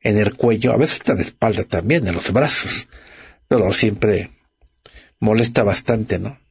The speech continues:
No nos deja estar a gusto. Bueno, síntomas. Puede haber hormigueo. ¿Sí? Hormigueo incluso hasta en las manos.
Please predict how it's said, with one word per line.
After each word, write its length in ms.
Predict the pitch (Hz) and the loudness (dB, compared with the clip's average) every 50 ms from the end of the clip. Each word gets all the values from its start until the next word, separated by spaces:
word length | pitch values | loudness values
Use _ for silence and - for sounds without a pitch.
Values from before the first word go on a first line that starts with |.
| _ _ | _ _
No 180 | - - 107 107 | -10 -6 -2 -2
nos 300 | 104 101 98 - - - _ _ - | -2 -2 -2 -4 -8 -10 _ _ -4
deja 420 | 104 110 104 - 113 101 92 90 - | -2 -2 0 0 -2 -2 -4 -4 -8
estar 260 | 104 - - 120 110 | -8 -4 -2 0 0
a 60 | 98 95 | 0 0
gusto. 440 | 104 123 117 110 - - - - - - _ _ _ _ - _ - - - - - - - - - _ | 0 0 0 -2 -2 -4 -6 -8 -8 -10 _ _ _ _ -20 _ -20 -20 -20 -20 -20 -20 -20 -20 -10 _
Bueno, 260 | - 165 165 123 82 - _ _ - - - _ _ _ _ _ | 0 2 2 0 0 -6 _ _ -20 -20 -20 _ _ _ _ _
síntomas. 760 | - - - 175 165 139 127 120 107 110 117 117 - - - _ _ _ - - - - _ _ _ _ _ _ _ - - - - - - - - - | -2 0 2 2 2 2 2 0 2 2 2 0 0 -4 -6 _ _ _ -20 -20 -20 -20 _ _ _ _ _ _ _ -12 -10 -8 -8 -8 -10 -12 -12 -4
Puede 180 | - - 196 226 | 0 2 4 4
haber 160 | 220 202 196 | 4 4 4
hormigueo. 480 | 190 180 131 120 117 107 139 185 196 - - - - - _ _ _ _ _ _ _ _ _ _ _ _ _ _ _ _ _ _ _ _ _ _ _ _ _ _ _ _ _ _ _ _ - | 4 4 2 2 2 2 0 0 -2 -6 -14 -20 -20 -20 _ _ _ _ _ _ _ _ _ _ _ _ _ _ _ _ _ _ _ _ _ _ _ _ _ _ _ _ _ _ _ _ -4
¿Sí? 300 | - - 170 233 233 - _ _ _ _ _ _ _ _ _ - - - - - - _ _ _ _ _ _ _ _ _ | 0 0 0 0 -2 -8 _ _ _ _ _ _ _ _ _ -20 -20 -20 -20 -20 -20 _ _ _ _ _ _ _ _ _
Hormigueo 460 | - 113 113 120 127 120 113 131 160 | -2 0 2 4 4 4 4 4 4
incluso 380 | 156 131 131 135 131 127 - 156 | 2 2 2 2 2 2 2 0
hasta 180 | 147 - - | 0 0 0
en 60 | 117 95 | 0 0
las 180 | 95 - - | 0 -2 0
manos. 460 | 101 110 147 170 156 110 - - - | 0 0 0 0 0 -4 -6 -8 -10